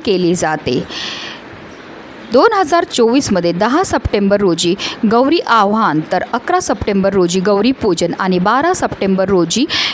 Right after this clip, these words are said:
गौरी विसर्जन आहे. देवी गौरी या गणेशाच्या आई पार्वतीचे दुसरे नाव आहे.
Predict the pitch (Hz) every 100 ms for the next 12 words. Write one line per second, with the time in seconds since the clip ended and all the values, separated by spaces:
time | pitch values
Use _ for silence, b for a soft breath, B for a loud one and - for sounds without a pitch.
0 | B 220 294 359 453 233 - 185 165 208
1 | 370 - 190 185 - 156 - - - -
2 | - B B B B B 240 330 415 392
3 | 349 339 381 349 254 202 233 254 214 247
4 | - 190 165 190 226 240 277 285 262 285
5 | 196 196 214 208 180 190 - 143 160